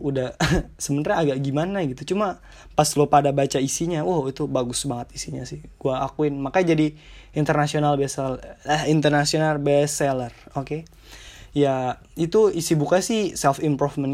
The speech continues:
gitu dan dijamin bagus sih, dia ngebawainnya juga bagus gitu. Nah, ini karena isinya bagus, gua angkat nih jadi judul gitu kan. Dan yang pasti nggak jauh dari episode satu, eh, satu, dua maksudnya.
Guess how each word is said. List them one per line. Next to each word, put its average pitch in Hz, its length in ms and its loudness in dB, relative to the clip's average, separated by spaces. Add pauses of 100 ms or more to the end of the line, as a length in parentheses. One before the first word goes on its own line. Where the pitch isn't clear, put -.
gitu 147 160 0
dan 135 160 -2
dijamin 139 400 -2
bagus 139 320 -2
sih, 143 80 -2
dia 151 240 0
ngebawainnya 131 560 -4
juga 127 240 -4
bagus 120 400 -8
gitu. - 320 -20
Nah, 131 160 -6 (560)
ini 233 320 0
karena 180 320 0
isinya 175 320 0
bagus, 151 720 -6 (400)
gua 151 320 2
angkat 220 240 -4
nih 185 160 2
jadi 156 160 0
judul 170 480 -2
gitu 120 160 -12
kan. 131 320 -14
Dan 131 320 0
yang 131 320 -2
pasti 180 480 -2
nggak 143 240 -2
jauh 180 240 6
dari 139 240 -2
episode 131 320 -4 (160)
satu, 180 480 -2
eh, 175 160 2
satu, 127 400 -6
dua 175 480 4
maksudnya. 143 400 -6